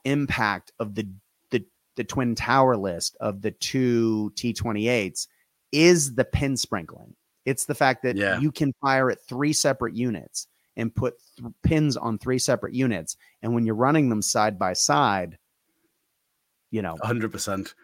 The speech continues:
Speaker 1: y-,
Speaker 2: And
Speaker 1: you're, you're putting out a lot of pins.
Speaker 2: Absolutely. And
Speaker 1: And
Speaker 2: that's why I think the Vickers, if you are having to trim down, the Vickers is the natural alternative, because you're still putting
Speaker 1: Totally.
Speaker 2: out two pins a turn, and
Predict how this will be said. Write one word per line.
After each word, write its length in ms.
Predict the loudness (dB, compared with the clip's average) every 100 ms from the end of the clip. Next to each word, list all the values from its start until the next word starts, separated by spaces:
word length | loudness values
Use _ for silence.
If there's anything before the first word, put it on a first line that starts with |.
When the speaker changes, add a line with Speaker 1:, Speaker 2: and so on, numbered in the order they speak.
| _ _ 0
Speaker 1:
y-, 120 | 2
Speaker 2:
And 260 | 2 0
Speaker 1:
you're, 180 | 4 4 4
you're 100 | -2
putting 320 | 2 4 4
out 240 | 2 2 0
a 60 | -4
lot 440 | -2 2 2 2 -4
of 180 | -8 -8
pins. 400 | -10 -10 -14 -14 _ _ _
Speaker 2:
Absolutely. 360 | 4 6 6 4 4
And 80 | 4
Speaker 1:
And 100 | 8
Speaker 2:
that's 260 | 8 6 4
why 280 | 8 8
I 40 | 6
think 300 | 2 -2 -4
the 100 | -6
Vickers, 520 | -4 -4 0 0 0
if 200 | -6 -6
you 140 | 2
are 120 | 2 4
having 180 | 0 -4
to 60 |
trim 320 | -6 -2 -2
down, 440 | 2 2 0 -4 -12 _ -20 _ _
the 100 | -8
Vickers 420 | -4 -2 0 -2
is 180 | -2 -4
the 120 | -2
natural 720 | 0 0 0 -4 -12 -6 -4 -4
alternative, 680 | -4 -6 -6 -6 -8 -10 -10
because 360 | -6 -6 -6 -12 _
you're 120 | -8
still 280 | -6 -2 -2
putting 140 | -2 -2
Speaker 1:
Totally. 160 | -4
Speaker 2:
out 100 | -6
two 240 | -2 0 0
pins 320 | -4 -6 -8
a 40 |
turn, 380 | -10 -6 -6 -6 -12 _ _ _ 8
and 400 | 8 8 2